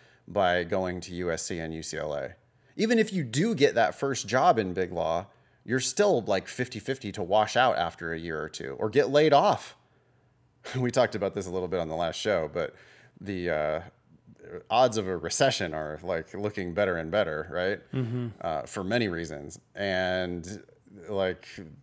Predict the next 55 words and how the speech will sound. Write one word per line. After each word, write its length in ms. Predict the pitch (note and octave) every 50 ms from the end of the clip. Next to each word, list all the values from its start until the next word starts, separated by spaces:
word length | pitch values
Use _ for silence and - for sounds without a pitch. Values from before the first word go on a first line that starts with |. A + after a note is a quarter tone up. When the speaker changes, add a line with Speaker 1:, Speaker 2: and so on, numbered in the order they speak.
| _ - E2
Speaker 1:
the 80 | F#2+ F#2+
lawyers 680 | F2+ A2 C#3 D3+ C3+ A#2 G#2 G2 F2+ E2 E2 - D#2
are 200 | D2+ E2 E2+ D#2+ D#2 - -
gonna 320 | G2 A2+ A#2+ A#2+ A2+ A2
go. 480 | G2+ G2 A2+ A#2 A2 G2+ F2+ D#2+ D2+ - - -
Like, 200 | F2+ F2 F2 - G2+ F#2 - - -
<laughs> 260 | - - - - D3+
big 260 | B2+ - G3 E3 C3
law 420 | C#3 C#3 C3+ C3 B2+ A#2+ A#2 A2+ - - - - - - - - -
is 240 | - G#2+ G2 E2+
not 280 | F2+ F#2 A#2+ D3 C#3 C3+
shy 260 | - D3 B2+ A#2 G#2+
about 280 | G2+ F2+ F#2+ F#2 E2 F2
laying 240 | F#2+ G#2+ A2 G#2 G#2
people 260 | A2 G#2+ F#2+ F#2+ G2
off. 340 | G2+ E2 B1 G#1+ - - _ _ _ _ - - - - - - - - - - - - - - - - - _ _ _ -
And 320 | - G2 G2 F#2+ F#2+ F#2+ F#2+
so, 460 | - A#2 G#2+ G#2 G2 G2 F#2+ F#2+ F#2 -
you 80 | A2
know, 240 | G#2 F2 D#2+ E2 D2+ -
if 180 | G2 G#2 - -
you 100 | C3+ C#3+
go 180 | B2 C#3+ C#3 C3
to 60 | C3
one 160 | B2 A2 B2
of 60 | A#2+
these 180 | A#2 A#2 A#2 G#2+
schools 460 | - - C#3 D3 C3+ A#2 A2+ G2+ -
thinking 360 | - A#2 A2+ G#2 A2+ A2 G#2+
you're 180 | G#2 G2+ A2+ A2+
gonna 260 | G#2 A2+ G#2 G#2 G2
just, 360 | F2+ F2 E2+ A2 G#2 - - G#2
like, 160 | G2 F#2+ -
waltz 460 | F#2+ F2 F2 F#2 G2 G#2 G#2+ G#2 -
into 220 | A2 G2+ G#2 G2 F#2
big 220 | E2 F#2+ G#2+ G2+
law, 260 | F#2+ F2 E2 D#2+ D2+
that 180 | D#2 F2 G#2 F#2+
is 180 | E2 D2+ D2 D#2+
never 460 | D#2 D#2+ F2 F#2 F#2+ E2+ E2 E2+ D#2
gonna 200 | D2 E2 D2+ D#2
be 100 | D2+ D#2+
the 100 | C#2 D2
case. 400 | - - - C2+ A#1+ C2+ - -
And 120 | - F#2 F2+
it's 140 | E2+ -
especially 600 | - - - - - - C3 C3+ B2+ - A2+ A2 G#2
not 180 | G2+ F#2+ F#2
gonna 120 | F#2 F#2 F2+
be 100 | F2 F2+
the 100 | E2 F2+
case 300 | - F#2 E2+ F2 E2+ -
if 120 | D#2+ -
you're 120 | E2+ E2+ D#2+
graduating 760 | E2+ F#2 F2+ F2+ F2+ E2+ F2+ E2 E2 E2 E2 E2 D#2 D#2+